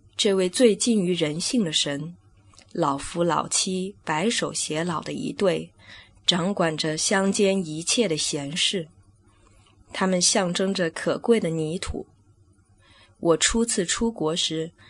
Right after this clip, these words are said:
我的奶妈偷偷地把一包用红纸裹着的东西塞在我箱子底下。后来她又避了人和我说，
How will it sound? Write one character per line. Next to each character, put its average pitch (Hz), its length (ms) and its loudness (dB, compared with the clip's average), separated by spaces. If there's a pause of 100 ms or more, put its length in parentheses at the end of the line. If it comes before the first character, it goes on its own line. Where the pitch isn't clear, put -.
(200)
我 180 140 2
的 190 100 2
奶 175 260 4
妈 214 300 0
偷 254 240 2
偷 254 180 2
地 196 100 2
把 160 160 -2
一 160 160 -2
包 175 300 0
用 190 220 0
红 175 360 -2
纸 180 220 4
裹 170 300 -4
着 - 120 -6
的 170 80 -10
东 185 280 -4
西 160 360 -4 (300)
塞 180 300 2
在 175 160 0
我 147 160 0
箱 196 340 0
子 175 120 -4
底 - 200 -10
下。 - 380 -8 (920)
后 - 240 0
来 156 380 -4 (260)
她 - 180 0
又 175 160 6
避 226 220 0
了 165 140 2
人 156 320 -2
和 170 240 0
我 156 160 2
说， 196 400 -2